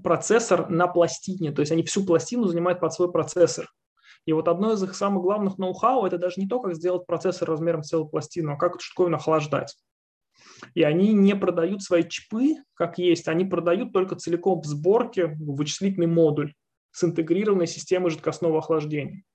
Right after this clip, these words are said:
Потому что как к этой штуке подвести питание, как её охлаждать, это прям действительно большая проблема.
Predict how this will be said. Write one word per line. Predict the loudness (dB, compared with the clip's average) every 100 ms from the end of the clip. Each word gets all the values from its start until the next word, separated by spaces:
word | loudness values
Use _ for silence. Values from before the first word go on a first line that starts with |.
| _ _ _ _ _ _ -10
Потому | -4 -2 -4
что | -4
как | 0 2 2
к |
этой | -2
штуке | -2 -6 -4
подвести | -4 -4 -6 -6
питание, | -2 0 2
как | 0 0
её | 0
охлаждать, | 2 2 2 -2
это | -4
прям | -6 -4
действительно | -6 -6 -4 0
большая | 0 2 0
проблема. | 2 -2 0 -2 -4